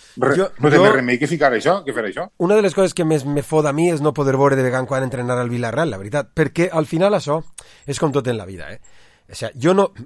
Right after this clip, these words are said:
Speaker 2: a veure, sí, i n'hi ha d'entrenadors que el cruzen a un futbolista, el cruzen i el cruzen de per vida i no el volen i se'l fan. Eh, Garrido se va cruzar a Godín, se'l va fumar, eh, Garrido se va fumar a, a Capdevila, Calleja se va fumar a Costa,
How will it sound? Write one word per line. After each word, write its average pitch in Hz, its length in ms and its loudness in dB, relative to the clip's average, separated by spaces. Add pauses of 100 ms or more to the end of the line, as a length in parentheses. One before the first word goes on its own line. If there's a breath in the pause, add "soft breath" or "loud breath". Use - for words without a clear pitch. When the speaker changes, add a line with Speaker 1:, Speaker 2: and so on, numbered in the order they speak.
Speaker 2:
a 123 100 -8
veure, 131 160 -2
sí, 151 320 -2
i 127 260 -8
n'hi 143 80 -2
ha 170 80 0
d'entrenadors 185 720 0
que 185 80 -4
el 135 280 -6
cruzen 156 360 2
a 151 40 4
un 147 280 -2
futbolista, 147 520 -2
el 160 100 -2
cruzen 160 340 0
i 151 40 0
el 127 100 -6
cruzen 135 260 -2
de 127 80 -4
per 131 140 -4
vida 165 200 0
i 160 40 0
no 131 100 -4
el 131 60 -2
volen 170 340 -2
i 135 40 -8
se'l 107 200 -12
fan. 120 240 -6 (460 soft breath)
Eh, 120 140 -10
Garrido 127 420 0
se 127 100 -6
va 127 120 0
cruzar 131 300 -2
a 127 60 -2
Godín, 127 320 -2
se'l 123 220 -8
va 117 80 -4
fumar, 190 440 2 (440 loud breath)
eh, 135 320 0
Garrido 135 380 -2
se - 100 -6
va 131 140 0
fumar 135 400 -2
a, 123 580 -4
a 113 60 -8
Capdevila, 190 600 2 (280 soft breath)
Calleja 143 420 -2
se 135 140 -4
va 131 80 -2
fumar 123 320 -4
a 117 120 -4
Costa, 202 520 2